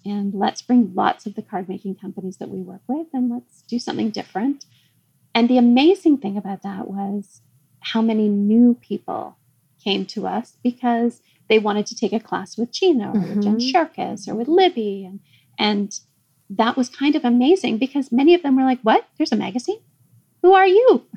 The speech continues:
Speaker 1: <laughs>
Speaker 2: Yeah.
Speaker 1: I, I don't, and you
Speaker 2: Yeah.
Speaker 1: think you, we've penetrated, we think we've penetrated the market. Well, we clearly had not. So it offered us an incredible exposure and a window into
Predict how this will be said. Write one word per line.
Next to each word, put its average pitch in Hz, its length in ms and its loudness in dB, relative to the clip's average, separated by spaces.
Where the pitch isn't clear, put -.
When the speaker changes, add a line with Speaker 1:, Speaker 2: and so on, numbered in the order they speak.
Speaker 1:
<laughs> 359 100 0
Speaker 2:
Yeah. 214 300 -2
Speaker 1:
I, 339 300 2
I 381 80 4
don't, 285 140 -2
and 302 160 -2
you 359 60 6
Speaker 2:
Yeah. 349 60 -10
Speaker 1:
think 440 200 2
you, 392 160 2
we've 320 200 0
penetrated, 254 600 -2
we 285 120 0
think 349 220 -2
we've 302 180 -4
penetrated 247 520 -4
the 214 60 -6
market. 254 420 -6
Well, 208 300 -6
we 208 220 -4
clearly 233 440 0
had 214 240 -10
not. 214 340 -6
So 208 720 0
it 302 240 2
offered 220 460 -6
us - 340 -6
an 208 80 -2
incredible 208 440 -4
exposure 180 840 -10
and 190 500 -4
a 202 80 -4
window 214 460 2
into 208 560 -4